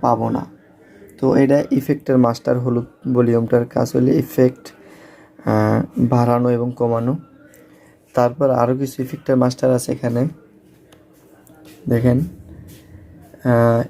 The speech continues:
এটা হচ্ছে ইফেক্ট সেন্ড, মানে আপনি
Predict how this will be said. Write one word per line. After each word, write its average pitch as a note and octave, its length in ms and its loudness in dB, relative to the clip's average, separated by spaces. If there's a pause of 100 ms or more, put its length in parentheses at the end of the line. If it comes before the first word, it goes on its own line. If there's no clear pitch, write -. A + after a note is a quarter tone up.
(120)
এটা C3 280 2
হচ্ছে C3 240 2
ইফেক্ট C#3 500 2
সেন্ড, B2 320 0 (100)
মানে B2 360 2 (760)
আপনি C3+ 500 2